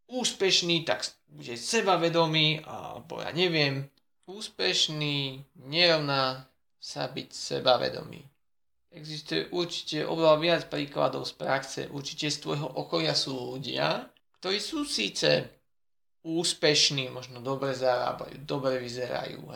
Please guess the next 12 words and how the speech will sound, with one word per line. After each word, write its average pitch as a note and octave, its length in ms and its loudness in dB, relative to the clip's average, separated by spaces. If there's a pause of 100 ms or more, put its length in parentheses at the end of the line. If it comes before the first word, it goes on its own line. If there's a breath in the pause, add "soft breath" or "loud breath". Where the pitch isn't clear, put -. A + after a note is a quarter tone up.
hej, C#3+ 280 -4
ja C#3 240 -8
neviem, C3+ 560 -6 (320)
v - 80 -20
akých - 240 -20
oblastiach. C3+ 560 -10
Možno, C#3 240 -12
že D3 160 -8
majú D#3 160 -2
aj D3+ 160 -2 (160)
peknú D#3+ 320 -16
priateľku, E3 800 -4